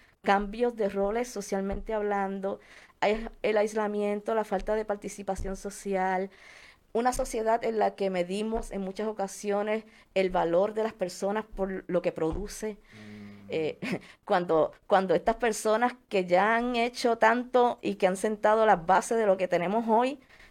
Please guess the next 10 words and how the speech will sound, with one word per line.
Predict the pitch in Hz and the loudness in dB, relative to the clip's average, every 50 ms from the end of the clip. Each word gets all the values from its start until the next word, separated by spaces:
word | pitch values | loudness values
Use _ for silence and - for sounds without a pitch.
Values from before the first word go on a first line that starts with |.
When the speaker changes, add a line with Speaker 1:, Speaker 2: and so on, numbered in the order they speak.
| 131 123 117 | -20 -6 0
Speaker 1:
lo | 185 208 196 | 2 4 4
que | 196 190 | 4 4
Speaker 2:
Mm. | |
Speaker 1:
tenemos | 190 175 170 185 208 202 | 2 2 2 2 0 0
que | - 240 | 0 -2
hacer | 233 233 - - 214 226 240 240 - _ - | -2 0 0 2 2 2 2 0 -4 _ 2
es | 202 220 | 2 2
honrarlos, | 233 247 226 190 202 196 202 220 254 254 262 269 277 269 269 - - - - - - - - | 4 2 -2 2 4 6 6 6 4 4 2 2 2 2 0 -4 -12 -20 -20 -20 -20 -20 -6
cuidarlos, | - - 214 202 190 180 175 208 226 247 247 247 247 247 247 247 - - _ _ _ _ _ _ - 170 - - _ - | -2 2 4 6 8 8 8 8 8 6 4 2 2 2 0 -2 -4 -10 _ _ _ _ _ _ -18 -18 -18 -18 _ -2
exaltarlos | 175 175 - - - 170 160 - - 185 185 208 208 196 170 160 165 - - | -2 -2 0 0 0 0 -2 2 2 4 4 4 4 2 0 0 -2 -4 -10